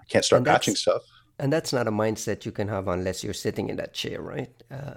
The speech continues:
Speaker 2: unless you get into that ciso chair and really understand the intricacies of the organization. There's no,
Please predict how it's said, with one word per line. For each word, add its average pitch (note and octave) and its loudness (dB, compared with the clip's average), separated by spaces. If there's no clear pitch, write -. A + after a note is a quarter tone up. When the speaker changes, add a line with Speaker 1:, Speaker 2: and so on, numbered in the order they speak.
Speaker 2:
unless A#2+ -4
you A#2+ -2
get A2 2
into A2 0
that G#2 2
ciso - -2
chair G2+ 2
and F#2+ 0
really G#2+ 4
understand F#2 0
the F#2+ 0
intricacies F#2 -2
of F2+ -6
the G2 0
organization. - -4
There's G#2+ -4
no, G#2+ 2